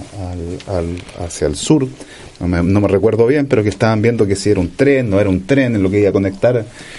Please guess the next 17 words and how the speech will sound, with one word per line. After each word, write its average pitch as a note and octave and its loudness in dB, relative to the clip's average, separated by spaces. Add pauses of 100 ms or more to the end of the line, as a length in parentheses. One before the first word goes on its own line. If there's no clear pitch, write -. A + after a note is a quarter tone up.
(200)
determinada G#2 2
zona. G2 2
Entonces, C3+ 0
claro, E3 2
uno E3+ 4
ve F3 2
toda G3+ 4
esta E3 -4
gran D3 -2
cantidad E3 0
de E3 0
cosas D#3+ 2
y D3 4
después E3 2 (460)
empieza D#3 2
por C#3+ 4
el, C3+ 2